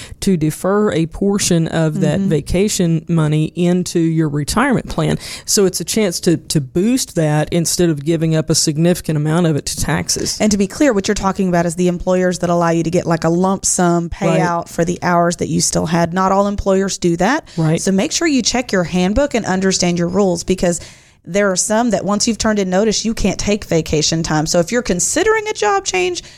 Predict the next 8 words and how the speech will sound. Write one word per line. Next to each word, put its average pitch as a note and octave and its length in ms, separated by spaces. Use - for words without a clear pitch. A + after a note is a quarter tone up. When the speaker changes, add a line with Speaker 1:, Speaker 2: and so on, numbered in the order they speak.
Speaker 2:
might G3 240
wanna D4 180
go B3+ 180
ahead A#3+ 240
and F#3+ 100
take G#3 180
some F#3+ 160
vacation F#3 760